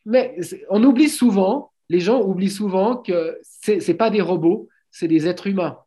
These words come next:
Et quand t'as des changements aussi grands que de devenir père, que de te séparer, évidemment que ça va affecter ta carrière. Donc ça, c'est un des premiers points pour, pour le, auquel je crois pourquoi il n'est pas monté plus vite. Parce qu'il a quand même stagné.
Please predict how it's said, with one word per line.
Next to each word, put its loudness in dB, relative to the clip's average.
Et -6
quand 0
t'as 0
des -2
changements -2
aussi -4
grands -2
que -4
de -4
devenir -4
père, 0
que -4
de -8
te -2
séparer, -2
évidemment 4
que -2
ça -2
va 0
affecter -4
ta -4
carrière. -4
Donc -4
ça, 2
c'est -2
un 4
des 4
premiers -2
points 0
pour, -6
pour -4
le, -2
auquel -2
je -2
crois -2
pourquoi -4
il 0
n'est -2
pas -4
monté -4
plus -10
vite. -8
Parce -12
qu'il -2
a 0
quand 0
même 2
stagné. 0